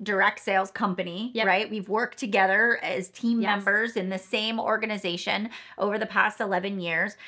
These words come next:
Speaker 1: but it's cool. You're gonna hear, like, two very different sides of it,
Speaker 2: Experiences,
Speaker 1: right?
Speaker 2: yeah.
Speaker 1: So I, I came into direct sales and I'm a big vision person. Like,
Speaker 2: Yeah.
Speaker 1: I am a dreamer. I talked about this on the webinar
Speaker 2: Yeah.
Speaker 1: that we did.
Speaker 2: Yes,
Speaker 1: Uh,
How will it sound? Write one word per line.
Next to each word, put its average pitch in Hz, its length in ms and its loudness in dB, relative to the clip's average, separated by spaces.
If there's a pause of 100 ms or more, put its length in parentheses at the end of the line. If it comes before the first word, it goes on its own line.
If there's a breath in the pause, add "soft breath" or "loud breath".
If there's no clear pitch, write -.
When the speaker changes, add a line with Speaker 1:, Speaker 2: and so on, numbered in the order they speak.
(120)
Speaker 1:
but 240 120 0
it's - 100 -6
cool. 233 240 4
You're 185 140 0
gonna 196 140 0
hear, 196 280 -2
like, 180 220 0
two 214 160 -4
very 180 240 2
different 180 400 -4 (120)
sides 214 300 4
of 349 80 0
it, - 40 -2 (100)
Speaker 2:
Experiences, 175 100 -4
Speaker 1:
right? 170 180 0
Speaker 2:
yeah. 196 340 -2
Speaker 1:
So 233 320 4 (220)
I, 240 580 6
I 220 180 6
came 247 240 -4
into 226 160 -4
direct 190 340 2
sales 175 420 2 (120)
and 170 520 -2 (140)
I'm 185 120 0
a - 20 -6
big 160 340 -4
vision 135 420 -10 (180)
person. - 320 -8 (120)
Like, 160 160 -10
Speaker 2:
Yeah. 175 100 4
Speaker 1:
I 190 120 4
am 170 120 -4
a 151 100 -8
dreamer. 196 920 -6 (280 loud breath)
I 165 80 0
talked 180 220 0
about 175 160 0
this 190 140 -2
on 185 120 -2
the 170 80 -2
webinar 185 320 2
Speaker 2:
Yeah. 190 240 2
Speaker 1:
that 196 160 2
we 220 120 -2
did. 196 340 4
Speaker 2:
Yes, 277 340 -4
Speaker 1:
Uh, 202 160 8